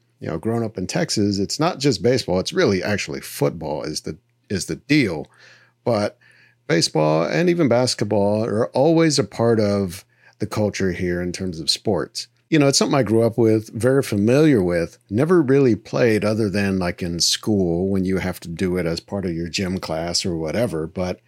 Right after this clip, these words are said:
uh, never in a, any kind of organized sports or anything like that. So that's something I didn't really have as a part of my life or as a part of my childhood, but, um,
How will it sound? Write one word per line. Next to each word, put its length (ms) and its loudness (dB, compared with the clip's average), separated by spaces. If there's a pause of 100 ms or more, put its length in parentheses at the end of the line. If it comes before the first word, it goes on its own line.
(400)
uh, 220 -4
never 300 2
in 120 0
a, 220 -2 (140)
any 160 -2
kind 180 -4
of 180 -6
organized 640 -2
sports 560 -4
or 140 -4
anything 300 -6
like 180 -10
that. 320 -6
So 400 -2 (400)
that's 180 -2
something 220 2
I 60 2
didn't 280 2
really 300 0
have 460 -2
as 100 -4
a 40 -10
part 220 -2
of 80 -4
my 260 2
life 420 -2
or 40 -4
as 120 -6
a 40 -16
part 220 -2
of 60 -6
my 100 -8
childhood, 720 -2
but, 360 0
um, 400 -2